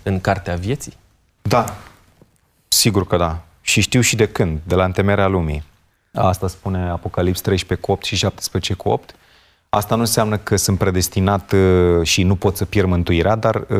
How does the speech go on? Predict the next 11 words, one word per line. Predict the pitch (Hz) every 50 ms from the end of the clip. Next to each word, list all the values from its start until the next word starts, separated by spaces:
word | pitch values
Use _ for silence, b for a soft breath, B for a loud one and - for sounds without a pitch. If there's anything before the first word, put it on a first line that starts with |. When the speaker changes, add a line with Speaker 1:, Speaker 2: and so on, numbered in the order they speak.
| 98
Speaker 2:
numele | 95 107 117 120 117 107
noastre | 101 98 101 107 - - 104
sunt | - - 117 107
scrise | - - 117 104 - 98
în | 90
Cartea | - 98 92 - 95 87
Vieții, | 87 90 92 90 - - - 113 117 117 B B B B B B
în | B 98 90
preștiința | - - 113 - - 104 101 104 - 117
lui | 101 101 98
Dumnezeu | 90 95 92 87 87 82 80 - 90 87 113 127